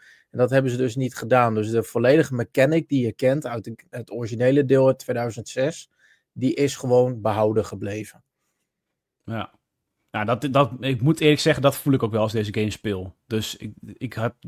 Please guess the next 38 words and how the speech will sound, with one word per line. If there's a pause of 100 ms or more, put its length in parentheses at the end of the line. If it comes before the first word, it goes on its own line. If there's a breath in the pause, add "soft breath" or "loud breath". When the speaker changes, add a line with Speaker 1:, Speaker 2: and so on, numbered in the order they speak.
(160)
Speaker 2:
hè,
dan
een
paar
uur
in, (420)
je
hebt
hem
al, (280)
dat
ik
hem
speelde,
dat
ik
dacht
van,
"Oh
ja,
maar
dit
is
echt
een
remaster." (360 soft breath)
Speaker 1:
Ja. (180)
Speaker 2:
Hoezo?
Omdat
ik
gewoon
zie,
weet
je,
aan
animaties,
aan
de,